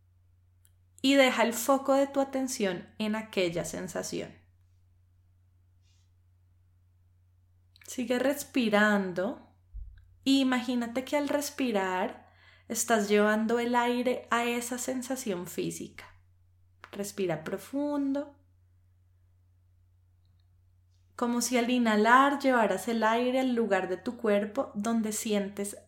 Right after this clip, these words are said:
aquella sensación que es más intensa. Y imagina que cuando estás inhalando y llevando el aire a esa parte del cuerpo,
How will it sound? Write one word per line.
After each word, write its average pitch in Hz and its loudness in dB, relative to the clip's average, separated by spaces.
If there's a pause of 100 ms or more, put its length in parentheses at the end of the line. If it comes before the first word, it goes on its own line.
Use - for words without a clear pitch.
(200)
aquella 262 0
sensación 262 -4
que 208 -8
es 202 -4
más 226 0
intensa. - -6 (4000)
Y 277 0 (920)
imagina 269 0
que 294 -10
cuando 320 -2
estás 196 -6
inhalando 226 0
y 214 -2
llevando 190 -2
el 185 -2
aire 214 0
a - -2
esa 233 -8
parte 247 -2
del 254 -2
cuerpo, 190 -4